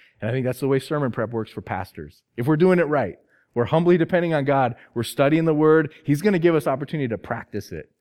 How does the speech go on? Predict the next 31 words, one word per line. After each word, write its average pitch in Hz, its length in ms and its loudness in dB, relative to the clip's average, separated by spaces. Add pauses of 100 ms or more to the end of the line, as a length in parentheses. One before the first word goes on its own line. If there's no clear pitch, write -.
(600)
So - 120 -4
when 123 100 0
we 131 100 0
get 139 140 2
up 135 120 0
here 135 100 0
and 110 120 -4
teach, 135 300 -2
we're, 117 200 -4
we're 117 120 -6
doing 123 280 -2
it 101 40 -4
with 131 120 -6
some 139 440 -4
measure 110 300 -4
of 90 100 -8
authenticity. 95 840 -10 (1700)
And 147 80 0
so 170 140 4
there's 175 260 4
a 170 60 -2
couple 196 240 0
of 143 100 -4
things 151 200 -2
that 120 80 0
happened 123 320 -2
this - 160 -6
week. 107 120 -2
I 151 80 4
don't 196 160 -2
usually 151 600 0